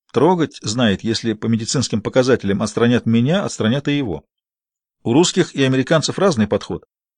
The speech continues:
В Штатах заболевшего члена экипажа заменяют дублёром, а русские долго и тщательно подбирают команды,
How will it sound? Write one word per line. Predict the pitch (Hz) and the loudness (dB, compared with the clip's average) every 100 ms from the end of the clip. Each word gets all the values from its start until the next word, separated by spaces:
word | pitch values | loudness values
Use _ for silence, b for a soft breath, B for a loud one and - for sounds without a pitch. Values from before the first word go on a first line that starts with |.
| _ _ _ _ _ | _ _ _ _ _
В | - | -2
Штатах | 160 175 180 - - _ | 4 4 4 -2 -6 _
заболевшего | 113 135 143 156 151 - 127 | 0 2 4 4 2 0 -2
члена | - 139 131 123 | 0 0 2 0
экипажа | - - 113 101 | -2 0 0 0
заменяют | 120 127 123 110 | -2 0 0 0
дублёром, | 113 131 202 202 185 | -2 0 0 0 0
а | 120 | 0
русские | 160 - 135 | 0 -2 -2
долго | 107 135 185 196 165 170 | 0 0 2 0 0 -2
и | 160 | -2
тщательно | - - 175 156 135 127 | -2 0 2 2 0 -2
подбирают | 120 117 135 127 - | -2 0 2 0 0
команды, | 123 160 185 139 101 | 2 2 2 0 -2